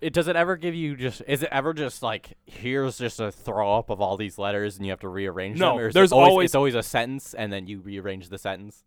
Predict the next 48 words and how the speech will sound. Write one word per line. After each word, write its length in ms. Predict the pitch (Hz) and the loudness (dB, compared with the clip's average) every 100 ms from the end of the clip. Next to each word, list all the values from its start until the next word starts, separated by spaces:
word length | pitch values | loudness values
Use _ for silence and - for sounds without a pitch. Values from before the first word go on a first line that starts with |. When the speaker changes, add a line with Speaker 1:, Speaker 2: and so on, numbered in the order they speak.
| - | 2
Speaker 2:
There's 240 | 190 202 | 6 6
always 360 | 180 185 233 254 | 8 10 10 8
a 80 | 175 | 2
set 380 | - 185 156 - | 2 2 0 0
rule. 420 | 139 139 131 123 | 0 2 0 0
There's 120 | 156 180 | 2 4
always 200 | 202 185 | 4 2
set 220 | 190 160 | 0 2
rules 260 | 143 139 123 | 2 0 -2
when 140 | 123 | -6
you 100 | 120 | -8
enter 240 | 110 104 | -12 -14
the 120 | 101 90 | -16 -16
level. 400 | 60 - - _ _ | -20 -20 -20 _ _
So 220 | - 165 | 4 6
when 100 | 165 | 6
I 60 | 165 | 2
Speaker 1:
Okay. 60 | |
Speaker 2:
enter 140 | 175 - | 0 0
the 100 | 147 | 0
level, 300 | 135 131 120 | 0 -2 -4
you 100 | 117 | -6
know, 320 | 113 104 98 - _ _ _ _ _ _ | -8 -8 -10 -16 _ _ _ _ _ _
I 200 | 139 165 | 0 2
am 120 | 165 | 4
Baba 280 | 151 139 135 | 4 4 4
at 120 | 127 | 0
the 60 | 131 | -2
moment. 420 | 117 110 113 104 _ _ _ _ - | -8 -6 -8 -12 _ _ _ _ -8
Wall 340 | 123 131 139 | 0 0 0
is 100 | 135 | -2
stop 300 | - 117 113 | -4 -6 -6
at 80 | - | -10
the 40 | |
moment. 420 | 107 101 98 101 - - | -10 -10 -10 -14 -18 -8
Water 400 | 123 127 123 117 | -2 -2 -2 -6
is 220 | 110 - _ | -10 -16 _
s-, 240 | - - - - | -12 -12 -12 -16
s-, 180 | - | -10
sink. 320 | - 95 90 - _ _ _ - | -8 -8 -12 -20 _ _ _ -10
A-, 100 | 98 | -8
Speaker 1:
Okay. 60 | - | -2
Speaker 2:
and 100 | 170 | -2
so 160 | 165 185 | 4 4
then 100 | 202 | 6
it's 120 | 190 | 2
figuring 280 | - 175 165 | 0 0 2
out 300 | 147 143 - | 4 4 2